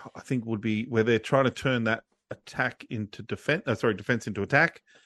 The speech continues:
So Redmond had five hundred fifty metres gained and Hind had three hundred and forty metres gained.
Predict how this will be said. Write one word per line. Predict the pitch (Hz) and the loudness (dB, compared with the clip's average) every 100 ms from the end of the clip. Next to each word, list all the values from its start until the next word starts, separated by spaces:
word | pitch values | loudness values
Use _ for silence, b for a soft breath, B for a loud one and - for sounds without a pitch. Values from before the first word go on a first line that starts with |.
| b b | b b
So | - 123 127 - - | 2 6 6 2 -2
Redmond | 139 156 151 131 | 6 6 6 6
had | 123 113 - | 4 4 -2
five | - 143 135 | 0 2 4
hundred | 127 104 | 2 -2
fifty | 120 - | -6 -4
metres | 113 110 95 | 0 0 0
gained | 107 104 104 107 - | 0 2 2 -2 -4
and | 101 95 98 - _ - | -2 0 -2 -4 _ -8
Hind | - 117 107 | -2 0 2
had | 101 | 0
three | - 113 | 2 2
hundred | 101 95 | 2 -2
and | 87 | -6
forty | - 104 98 90 95 - | -6 -4 -2 -4 -8 -8
metres | 92 87 78 | -6 -6 -8
gained. | 85 82 | -8 -8